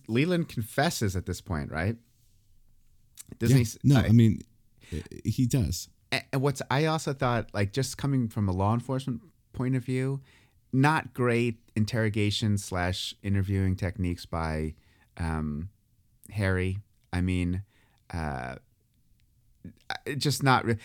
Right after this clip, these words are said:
Speaker 1: I mean, the, the point of an interrogate, well, first of all, the point of an interview is just to get information. So you just be open, like, asking open-ended questions and having the interviewee,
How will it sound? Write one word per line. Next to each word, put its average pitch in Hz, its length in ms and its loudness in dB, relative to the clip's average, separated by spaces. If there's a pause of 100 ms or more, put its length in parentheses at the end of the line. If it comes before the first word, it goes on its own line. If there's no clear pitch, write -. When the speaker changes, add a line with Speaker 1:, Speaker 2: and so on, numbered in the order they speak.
(120)
Speaker 1:
I 131 80 4
mean, 139 160 6
the, 123 120 0
the 120 120 -2
point 160 340 0
of 127 120 0
an 107 260 4
interrogate, 104 640 0
well, 127 260 0
first 180 260 -4
of 135 60 2
all, 110 60 2
the - 120 -8
point 147 220 -2
of 117 80 0
an 107 80 -2
interview 104 500 0
is 90 160 -8
just 104 180 -4
to 95 40 -4
get 90 160 -2
information. 87 560 -2
So - 120 -6
you 104 180 0
just 101 260 -8
be - 220 -6
open, 95 300 -2 (100)
like, 85 280 -8
asking 92 380 -6
open-ended 80 500 -6
questions 82 460 -6
and 76 100 -8
having 80 460 -6 (440)
the 82 280 -4
interviewee, 85 680 -2